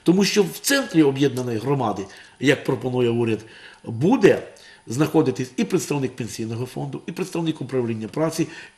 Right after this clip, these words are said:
і всіх служб, які сьогодні є в районі. Тому, е, вчора на ефірі в Одесі, значить, на прямому, мені задавали люди питання, казали, що,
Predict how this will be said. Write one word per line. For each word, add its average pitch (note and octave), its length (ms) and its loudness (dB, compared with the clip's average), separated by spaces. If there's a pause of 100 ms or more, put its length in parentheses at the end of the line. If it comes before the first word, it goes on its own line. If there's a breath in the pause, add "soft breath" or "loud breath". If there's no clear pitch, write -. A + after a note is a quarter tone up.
і E3+ 120 2
всіх F3 460 0
служб, D#3+ 520 2 (280 loud breath)
які C#3 220 -2
сьогодні D#3 400 0
є C#3 160 0
в C#3+ 100 0
районі. A#2 480 0
Тому, F#3 460 6 (420 loud breath)
е, G#2+ 380 -2
вчора F#3 380 2
на D3+ 160 4
ефірі C#3+ 400 4
в C3 60 2
Одесі, C#3 420 2 (340 loud breath)
значить, B2 320 -6
на B2 80 -2
прямому, A#2 420 -4
мені E3 220 -2
задавали C3+ 480 2
люди B2+ 220 0
питання, E3+ 380 -2
казали, B2+ 340 0
що, B2+ 140 -2